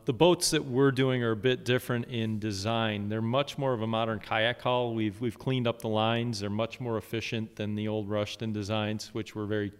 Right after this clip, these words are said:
what we call cheeky. Um, they had a real narrow entry, like a knife-like entry, and then they flared. So the, the, the glide in the water wasn't the same with those boats as it, as it is with ours.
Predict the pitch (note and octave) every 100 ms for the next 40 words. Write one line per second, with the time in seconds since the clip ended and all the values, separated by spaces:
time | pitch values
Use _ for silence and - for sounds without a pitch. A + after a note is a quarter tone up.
0 | - A#2 A2 G2+ G2+ - - A2+ - G#2+
1 | - - - - - _ - G#2+ G#2 G2+
2 | G2+ G#2 F#2+ - - _ - G#2+ G#2+ A2+
3 | A2 G#2+ A2 A2 G#2 G#2 G2+ A#2 G#2 G2+
4 | G2 G#2+ A2+ A2 A#2 G#2 A2+ A2 G#2 A#2
5 | G#2+ G#2 G#2 G2 - A#2+ A2 G#2+ G#2 G2
6 | - G#2 G#2 - - A2 G#2 - G#2+ G2
7 | - - C3 G#2+ A2+ B2+ A#2 A2 G#2 G#2
8 | G#2+ G2+ G2+ G2+ G2+ F#2+ - G#2+ G#2 G2+
9 | G2+ G#2+ G#2 - G#2 G2+ - F#2+ A2 -
10 | A#2 G#2 G#2 G2+ G#2 G2+ G2 G2+ -